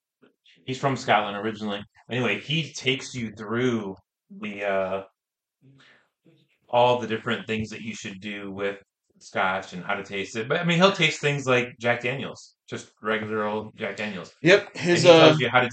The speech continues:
Speaker 1: taste the other different flavors in there.
Speaker 2: his, uh, YouTube, if you wanna find him, is ralphie dot com, but it's spelled, it's R A L F Y D O T C O M. So, ralphie dot com.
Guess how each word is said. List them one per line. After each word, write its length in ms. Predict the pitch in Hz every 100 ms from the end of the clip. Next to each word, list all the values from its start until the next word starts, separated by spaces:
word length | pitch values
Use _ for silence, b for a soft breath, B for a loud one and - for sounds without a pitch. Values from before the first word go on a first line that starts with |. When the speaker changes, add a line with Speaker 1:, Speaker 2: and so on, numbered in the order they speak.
| -
Speaker 1:
taste 220 | 117 -
the 100 | 110
other 120 | 117
different 300 | 113 113 117
flavors 340 | 120 117 113 117
in 120 | 123
there. 240 | 123 127 - _
Speaker 2:
his, 440 | - 170 180 - 156
uh, 300 | 139 135 131
YouTube, 340 | 170 175 180
if 60 | 156
you 60 |
wanna 140 | 151 143
find 220 | 131 127
him, 180 | 127 117
is 260 | 131 120 107
ralphie 600 | 110 120 147 147 151 143 127
dot 280 | 127 139 -
com, 500 | 143 127 117 123 123 _ _ _ _ 127
but 120 | 123
it's 160 | 120
spelled, 440 | - 135 117 113 - b b 113
it's 240 | 113 -
R 460 | 131 135 143 147 151 -
A 420 | 131 135 139 143 131
L 420 | 127 127 135 143 -
F 340 | 131 151 -
Y 580 | 127 120 117 117 123 151 - _ _ 101 113
D 180 | 127 147
O 160 | 156 160
T 460 | - 135 123 135 - _ _ _
C 340 | - - 131 127
O 140 | 123
M. 260 | 120 - - _ -
So, 360 | 113 107 107 _ _ _ -
ralphie 360 | 147 170 170
dot 280 | 156 147 147
com. 220 | 135 117